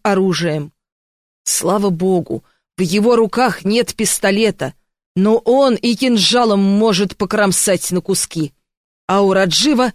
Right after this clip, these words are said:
кинжала нет. Он его уже метнул. В ход идет подвернувшийся под руку посох. Удары и ложные выпады следуют один за другим.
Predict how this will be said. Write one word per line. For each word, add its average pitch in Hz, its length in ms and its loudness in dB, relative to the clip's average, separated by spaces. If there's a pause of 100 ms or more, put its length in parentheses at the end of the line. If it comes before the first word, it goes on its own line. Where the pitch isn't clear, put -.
(380)
кинжала 196 500 0
нет. 165 420 -2 (580)
Он 208 180 2
его 196 320 2
уже 190 400 2
метнул. 170 500 -4 (920)
В - 60 -16
ход 339 380 0
идет 262 400 2
подвернувшийся 240 960 2
под 233 300 0
руку 240 220 0
посох. - 680 -2 (520)
Удары 226 560 2 (240)
и 240 100 2
ложные 247 460 4
выпады 226 400 2
следуют 226 640 0
один 220 340 2
за 202 140 0
другим. 185 520 0